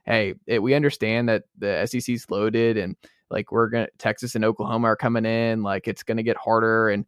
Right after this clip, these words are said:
look, we had a great year last year, but maybe that's only something that happens every three to four." Or they're like, "Hey, we broke through. We're, we're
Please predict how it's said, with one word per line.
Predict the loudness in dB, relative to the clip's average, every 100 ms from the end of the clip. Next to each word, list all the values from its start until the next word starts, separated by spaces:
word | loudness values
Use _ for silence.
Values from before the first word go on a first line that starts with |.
| _ _ _
look, | 2 2 0
we | -2 0
had | 0
a | 2
great | 2 2
year | 2 2 6
last | 4 4 2
year, | 2 2
but | 2 0 0 -4 _ _
maybe | -2 0 4
that's | 4 2 -6 -6 0
only | 0 2
something | 0 0
that | 2
happens | 0 2 2
every | 2 4 0
three | 2 4 4
to |
four." | 4 4 4 4
Or | 2 4 8 8 8 4 _ _ _ _ _
they're | 6 6
like, | 6 2
"Hey, | 2 2 2 _ _ _
we | 2 4
broke | 6 4 2
through. | 2 2
We're, | 2 4 6 4 4
we're | 2